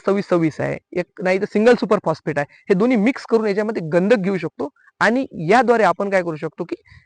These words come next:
खताची जी मात्रा आपल्या सोयाबीनला आहे ती पूर्णतः जाऊ शकतो. आता एक तीन एकराचं तुम्हाला एक उदाहरण देतो. जर आपलं शेत तीन एकर जर असेल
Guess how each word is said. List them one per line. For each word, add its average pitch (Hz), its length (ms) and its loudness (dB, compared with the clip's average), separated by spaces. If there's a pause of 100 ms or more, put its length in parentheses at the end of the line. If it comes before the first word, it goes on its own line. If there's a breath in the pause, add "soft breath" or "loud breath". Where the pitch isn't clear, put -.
खताची 226 380 0
जी 226 120 0
मात्रा 185 300 0
आपल्या 185 200 0
सोयाबीनला 156 440 2
आहे 151 80 2
ती 277 160 2 (160)
पूर्णतः 185 340 2
जाऊ 175 240 4
शकतो. - 280 -8 (380 loud breath)
आता 190 180 0
एक 240 80 2 (160)
तीन 269 140 6
एकराचं 240 380 2
तुम्हाला 208 220 2
एक 220 80 0
उदाहरण 190 320 2
देतो. 151 200 -6 (380 soft breath)
जर 220 120 0
आपलं 220 260 0
शेत 220 140 -6 (160)
तीन 254 140 4
एकर 220 240 2
जर 156 140 0
असेल 147 240 -2